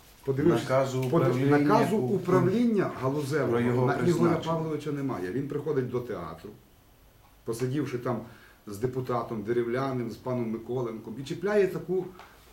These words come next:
Speaker 1: бумагу, значить, тут от у нас на, на розкладі. «Я, Ігор Павлович Сачко, приступаю до виконання обов'язків. Підстава, заява Сачка, директор Сачко». І так ми працювали ці роки. І йому влада дала індульгенцію на творення злочинів,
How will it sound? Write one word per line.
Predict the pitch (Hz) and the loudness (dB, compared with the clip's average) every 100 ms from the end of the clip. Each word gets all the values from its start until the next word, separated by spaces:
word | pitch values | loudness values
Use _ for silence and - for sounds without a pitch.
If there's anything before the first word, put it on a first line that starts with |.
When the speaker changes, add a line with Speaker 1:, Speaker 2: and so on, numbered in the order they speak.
| - | -4
Speaker 1:
бумагу, | 123 139 165 135 107 | 0 4 4 2 -4
значить, | 104 101 104 - | -8 -10 -14 -12
тут | 113 - | -12 -10
от | 95 92 | -12 -10
у | 98 | -10
нас | 98 92 | -12 -12
на, | 95 | -12
на | 92 110 | -8 -6
розкладі. | 113 92 - 85 95 | -4 -6 -10 -12 -8
«Я, | 127 127 | -4 -2
Ігор | 127 113 | -4 -6
Павлович | 110 110 98 95 | -8 -8 -6 -8
Сачко, | - - - 165 | -12 -14 -12 -10
приступаю | 147 123 127 123 113 110 | -8 -8 -8 -6 -6 -6
до | |
виконання | 104 110 110 107 101 98 | -8 -8 -8 -6 -8 -8
обов'язків. | 95 139 147 139 131 | -4 -2 -4 -10 -14
Підстава, | 120 123 - 110 101 | -12 -12 -8 -6 -6
заява | 95 113 123 101 | -4 -4 -2 -6
Сачка, | - 101 - 190 110 | -10 -12 -8 -8 -6
директор | 107 123 139 120 | -2 -2 -2 -8
Сачко». | - - - - - - - - - | -10 -14 -16 -20 -20 -20 -20 -16 -10
І | 123 | -4
так | 180 185 | -2 0
ми | 190 | -2
працювали | 170 160 - 165 127 104 | -4 -6 -8 -6 -6 -6
ці | - 123 | -6 -6
роки. | 135 - 87 - - - - - - - - - - - - - | -6 -8 -14 -16 -20 -20 -20 -20 -20 -20 -20 -20 -20 -20 -20 -6
І | 135 | -2
йому | 139 190 226 | 0 0 0
влада | 165 180 160 | -2 -2 -2
дала | 147 160 | 0 -2
індульгенцію | 160 139 143 135 151 220 190 - 101 92 - _ _ _ _ - - - _ - - _ _ | -2 -4 -4 -2 -2 -2 -4 -10 -12 -14 -20 _ _ _ _ -20 -20 -20 _ -20 -20 _ _
на | 123 135 | -4 -2
творення | 156 185 180 175 | 4 4 4 2
злочинів, | 127 139 101 - 95 | 0 -2 -2 -6 -16